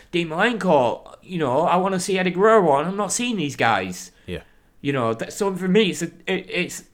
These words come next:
Speaker 1: a disappointment, but it's work. It worked at the time, and that is what I need to remind myself.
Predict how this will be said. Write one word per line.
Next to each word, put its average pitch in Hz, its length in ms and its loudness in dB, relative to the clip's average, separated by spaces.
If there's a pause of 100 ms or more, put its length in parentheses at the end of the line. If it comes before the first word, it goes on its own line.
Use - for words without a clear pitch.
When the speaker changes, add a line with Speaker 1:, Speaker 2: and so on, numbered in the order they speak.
(180)
Speaker 1:
a 175 100 -2
disappointment, 175 800 -2 (460)
but 165 420 0
it's 165 240 -4
work. 208 360 0 (100)
It 175 200 -2
worked 208 320 2
at 190 100 -10
the 156 80 -16
time, 156 520 -4 (360)
and 120 180 -4
that 175 220 4
is 175 220 -6
what 147 300 2
I 165 80 -2
need 170 180 -6
to 151 100 -8
remind 135 300 -2
myself. 113 500 -4